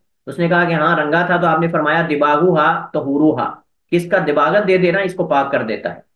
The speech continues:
और दिबागुहा जकातुहा, इसका दिबागत दे देना ही इसको पाक कर देता है। तो उस हदीस में अल्लाह के नबी अलैहिस्सलाम ने उससे पूछा था। इससे पता चलता है कि मुशरिकीन जो है, चूंकि वो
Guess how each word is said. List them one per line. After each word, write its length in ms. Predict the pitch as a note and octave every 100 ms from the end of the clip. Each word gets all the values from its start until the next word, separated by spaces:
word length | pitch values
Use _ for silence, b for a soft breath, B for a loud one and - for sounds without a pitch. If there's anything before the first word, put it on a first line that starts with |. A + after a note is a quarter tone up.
| -
और 160 | D3 D#3+
दिबागुहा 560 | D3+ D#3 E3 F#3+ F3+
जकातुहा, 640 | D#3 C#3+ C#3 B2+ C#3+ B2 A#2
इसका 200 | D3 -
दिबागत 380 | D#3 C#3+ D3 E3+
दे 140 | E3 D#3
देना 220 | C#3+ D3
ही 140 | D#3+
इसको 200 | D3+ -
पाक 280 | F3 C#3 C3
कर 120 | C3+
देता 300 | A#2+ A2 G#2
है। 140 | E2+ E2+ _ _ _ _ -
तो 60 | E3+
उस 120 | G3
हदीस 260 | F#3+ G#3+ G#3+
में 220 | F#3+ G3+
अल्लाह 240 | D#3+ E3+
के 60 | E3
नबी 180 | D#3+ E3+
अलैहिस्सलाम 680 | E3 E3 D#3 E3 D#3 D3 E3+
ने 60 |
उससे 140 | F#3 A3
पूछा 320 | D#3+ C#3+ D3+
था। 100 | B2
इससे 180 | C#3 G#3
पता 200 | G3+ A3+
चलता 220 | G#3+ G#3
है 80 | A#3
कि 60 |
मुशरिकीन 560 | A3+ G#3+ G#3 F#3 G3+ A#3+
जो 80 | G3
है, 140 | F3+ G#3 - _ _ _
चूंकि 220 | F#3+ F#3 G#3+
वो 140 | G#3